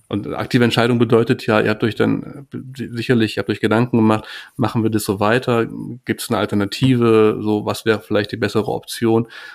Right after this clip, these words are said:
Und letzten Endes habt ihr euch dann entschieden, das auf diese Art und Weise zu machen. Und ich glaube, dass das eher ungewöhnlich ist. <laughs> So, also wenn, wenn ihr ein Erfolgsrezept habt, dann ist es tatsächlich, dass,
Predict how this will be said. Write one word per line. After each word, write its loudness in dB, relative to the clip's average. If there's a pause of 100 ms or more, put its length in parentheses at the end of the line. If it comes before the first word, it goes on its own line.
(140)
Und -4
letzten -2
Endes -2
habt -4
ihr 0
euch -2
dann -4
entschieden, 0 (180)
das -8
auf -10
diese 2
Art -2
und -2
Weise -2
zu -10
machen. -6 (720)
Und -4
ich -4
glaube, 2
dass -2
das -4 (920)
eher 4
ungewöhnlich 2
ist. -4
<laughs> -4 (420)
So, 2
also 0
wenn, 2 (300)
wenn 4
ihr 2
ein 4
Erfolgsrezept 0
habt, -2
dann 0
ist -2
es -4
tatsächlich, 0
dass, -4